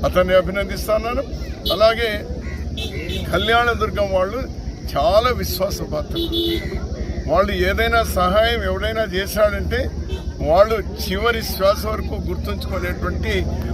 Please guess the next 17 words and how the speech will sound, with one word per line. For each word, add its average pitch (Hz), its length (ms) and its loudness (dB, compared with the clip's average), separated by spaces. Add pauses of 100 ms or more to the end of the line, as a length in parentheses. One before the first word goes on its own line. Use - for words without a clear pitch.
(140)
ఒక 180 100 -2 (120)
ప్రత్యేకమైనటువంటి 214 1120 0 (540)
ప్రజలు 185 360 4
ఇక్కడ 180 160 -2 (100)
నేను 170 180 0 (440)
చూస్తున్నాను. 202 600 2 (160)
నాకున్నటువంటి, 190 720 0 (600)
ఏ, - 20 2 (440)
అవగాహనతో 190 580 4 (680)
ఈరోజు 247 340 0 (680)
దాన్ని 226 240 2 (140)
ప్రతిబింబించేటువంటి 240 1120 -2
విధంగా 160 320 -2 (760)
రంగన్న 226 400 4 (120)
ఒక 226 140 0 (140)
పార్టీకు 202 500 0 (120)
చెందినవాడైనా 196 840 2